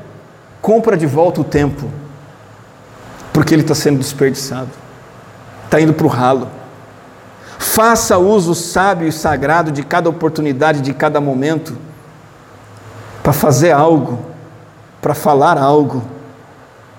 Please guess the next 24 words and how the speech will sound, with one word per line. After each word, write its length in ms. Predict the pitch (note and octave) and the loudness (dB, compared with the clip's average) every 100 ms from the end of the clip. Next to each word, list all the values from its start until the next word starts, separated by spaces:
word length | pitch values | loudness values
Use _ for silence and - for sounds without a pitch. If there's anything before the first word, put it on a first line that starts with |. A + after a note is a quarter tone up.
| - | -12
que 120 | - D3+ | -4 0
tenha 260 | - E3+ | 4 4
um 80 | F3 | 6
rendimento 640 | D3 E3+ D#3 C#3 D#3 D3+ | 4 4 4 2 2 0
espiritual, 800 | C#3+ - D3+ C#3 C#3 B2+ B2+ B2+ | -4 -2 0 0 2 2 4 2
que 140 | B2+ C3+ | 0 -2
traga 300 | D#3+ D3+ D3+ | 0 2 4
algum 460 | D#3 D3 D3 D#3+ | 4 2 0 2
lucro 480 | D3 D3 F3+ E3+ C#3 | 2 4 4 2 -4
pra 220 | - C3 | -4 -8
Cristo, 680 | A#2+ - A#2+ - - - - - - - - - | -8 -8 -8 -10 -18 -20 -20 -20 -20 -20 -20 -8
que 100 | - | 2
exalte 500 | C#3+ A#2 C3+ C#3 C#3 | 2 4 2 2 0
o 40 | B2 | -8
Senhor. 480 | - A2+ G#2+ G2+ G2+ - - - - - - | -8 -10 -10 -12 -14 -20 -20 -20 -20 -20 -6
Cada 380 | - F#3+ F#3+ G3 | 0 2 2 2
momento 480 | F#3 D#3+ D#3 F3+ D#3 | 2 2 0 0 0
é 40 | |
oportunidade 920 | E3 D#3+ D#3+ E3+ D#3+ C3+ D3 D#3 D3+ | -2 -4 -6 -6 -6 -4 -4 -2 -4
de 140 | C#3+ D3 | -2 -4
produzir 680 | - D#3 D3 C#3 A#2+ C#3+ C#3+ | 0 0 2 0 2 2 4
um 280 | C#3 C3+ D3+ | 2 2 2
lucro 300 | D#3+ C3+ B2 | 2 0 -2
eterno. 500 | - A#2 A2+ - | -2 -4 -4 -8